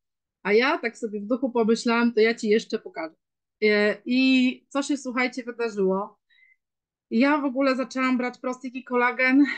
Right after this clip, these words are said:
jeszcze przed operacją, dlatego że ja nie potrafiłam wejść po prostu po schodach na pierwsze piętro.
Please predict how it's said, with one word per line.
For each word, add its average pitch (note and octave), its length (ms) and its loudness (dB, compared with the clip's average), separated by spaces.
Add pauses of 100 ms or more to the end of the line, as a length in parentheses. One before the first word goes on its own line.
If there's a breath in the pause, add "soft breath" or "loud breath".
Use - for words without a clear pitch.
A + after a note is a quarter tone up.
(120 loud breath)
jeszcze B3 300 0
przed B3 220 -6
operacją, A3+ 600 0
dlatego G#3+ 360 -4
że A3+ 180 -2
ja A3 320 2
nie A3+ 140 -4
potrafiłam A3+ 640 -4
wejść A#3 220 -2
po G#3+ 120 -14
prostu G#3+ 300 -12
po G#3 120 -16
schodach G#3 340 -4
na G#3 100 -2
pierwsze G#3 300 -6
piętro. G3 500 -4